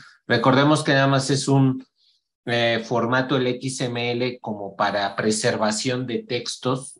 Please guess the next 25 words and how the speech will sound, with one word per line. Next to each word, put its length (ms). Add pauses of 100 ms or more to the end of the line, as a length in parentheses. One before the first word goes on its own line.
y 220
los, 540
la 200
preservación 640
del 220
texto 320
es, 480 (560)
se 180
realiza 400
de 80
una 140
manera 420
muy, 480 (460)
muy 260
burda, 480
muy 280
plana, 680 (840)
eh, 500
y 200
ya 260
posteriormente 840
la 140
visualización 880
que 100
ustedes, 580